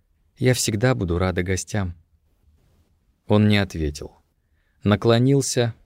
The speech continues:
мазнув по теплой щеке губами, а затем ведьма поволокла его прочь. Бормотала что-то о собственной силе, о гвоздях и бесах, возбужденно облизывала пересыхающие губы. Дом встретил их тишиной.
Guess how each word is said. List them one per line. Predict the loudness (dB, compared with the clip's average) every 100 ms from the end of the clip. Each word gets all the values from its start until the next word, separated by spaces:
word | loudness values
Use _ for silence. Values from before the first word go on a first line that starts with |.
| _
мазнув | 0 2 2 0 0
по | -2 -2
теплой | 0 0 0 -4
щеке | -4 -4 -4 -2
губами, | -2 0 0 0 -2 -6 _ _ _ _
а | 0
затем | 0 2 2 2
ведьма | 2 2 2 0
поволокла | 0 0 0 -2 0 0
его | 2 0 -4
прочь. | -4 -6 -6 -8 -14 _ _ _ _ _ _
Бормотала | 0 2 2 2 2 2 0
что-то | -4 -6 -2
о | -4
собственной | -2 -2 -2 -6 -4 -4
силе, | -6 -4 0 0 0 -8 _
о | -2
гвоздях | 2 2 2 2 2 2 -4
и | -8
бесах, | -2 2 2 0 -6 -8 _ _ _ _
возбужденно | 0 0 2 -2 2 4 4 2
облизывала | 0 0 2 0 2 2 2 0 -2 _
пересыхающие | -4 -2 -2 -6 -2 0 0 -2 -4 -4 -6
губы. | -6 -6 -6 -10 -16 _ _ _ _ _ _ _ _
Дом | -2 4 4 4
встретил | 0 0 2 2 0
их | -2 -4 -4
тишиной. | -4 -2 0 0 0 -4